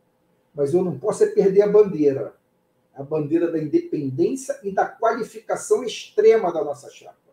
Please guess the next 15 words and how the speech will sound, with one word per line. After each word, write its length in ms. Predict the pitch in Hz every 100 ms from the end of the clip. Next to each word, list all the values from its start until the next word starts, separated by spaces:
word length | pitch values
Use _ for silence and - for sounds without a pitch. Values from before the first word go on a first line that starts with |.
| _ _ _ _ _ _ _ _ _ _ _ _
Eu 160 | - 151
tenho 200 | 180 214
absoluta 800 | 180 - - 170 170 254 339 233
segurança 680 | - 226 202 160 156 208 196
de 160 | 170 175
dizer 600 | 160 127 127 175 - - _ _ _ _ _ _ _
que 120 | 196
a 100 | 160
gente 260 | 131 208 -
está 180 | -
apresentando 880 | 180 - 190 175 151 131 165 214 226
para 160 | - 190
o 80 | 185
Conselho 400 | 160 131 156 147
Fiscal 640 | - - - 156 208 -